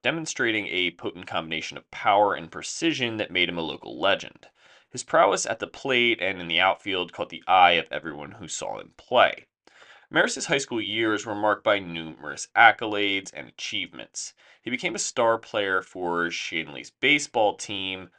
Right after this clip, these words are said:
leading to many victories and setting records that would stand for years and years to come. His talent was so profound that it wasn't long before professional scouts started to take notice. Maris, with his unassuming demeanor and raw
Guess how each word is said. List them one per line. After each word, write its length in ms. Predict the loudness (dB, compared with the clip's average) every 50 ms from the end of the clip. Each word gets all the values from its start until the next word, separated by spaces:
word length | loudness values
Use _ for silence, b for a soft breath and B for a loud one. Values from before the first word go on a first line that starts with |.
| b b
leading 260 | -10 -8 -8 -8 -10 -10
to 460 | -8 -8 -6 -6 -4 -4 -4 -4 -6
many 300 | -6 -4 -2 -2 -2 -2
victories 640 | -2 -2 -2 -4 -2 -2 -4 -4 -2 -2 -2 -4 -6
and 100 | -8 -8
setting 280 | -4 -4 -4 -4 -4
records 580 | -2 0 0 0 0 -2 -4 -4 -4 -6 -8 -6
that 240 | -2 -2 -2 -2 -4
would 180 | -10 -12 -10
stand 480 | -10 -10 -8 -4 -4 -4 -4 -4 -8 -12
for 260 | -12 -8 -8 -6 -6
years 400 | -6 -8 -8 -8 -8 -8 -10 -12
and 100 | -14 -14
years 160 | -14 -14 -14 -14
to 60 | -16
come. 540 | -16 -16 -10 -6 -6 -6 -6 -8 -14 -20 -20 _ B B B B B B B B B
His 140 | -10 -2
talent 280 | 4 6 6 6 6 2
was 140 | -2 -4 0
so 160 | 0 0 0
profound 840 | 0 -2 -8 -8 -6 0 4 6 6 6 6 6 4 2 0 0
that 100 | -2 -4
it 80 | -2 -2
wasn't 240 | -4 -6 -6 -6 -6
long 320 | -2 2 2 2 2 0
before 280 | -4 -10 -6 -6 -6 -6
professional 520 | -6 -6 -4 -2 -2 -2 -2 -4 -8 -8
scouts 540 | -8 -8 -4 2 6 6 8 8 6 4 0
started 380 | -4 -4 -4 -4 -4 -4 -8 -10
to 100 | -14 -14
take 260 | -12 -12 -12 -12 -10
notice. 560 | -6 -4 -4 -4 -4 -6 -10 -10 -10 -12 -12 _ b b b b b b b b
Maris, 420 | 2 4 6 6 6 6 4 2
with 140 | -4 -4 -2
his 220 | -2 -2 -2 -2
unassuming 680 | -4 -6 -6 -4 -4 -6 -6 -8 -8 -8 -8 -10 -10 -12
demeanor 520 | -14 -12 -8 -4 -4 -2 -2 -2 -2 -2
and 180 | -4 -4 -4 -6
raw 160 | -6 -6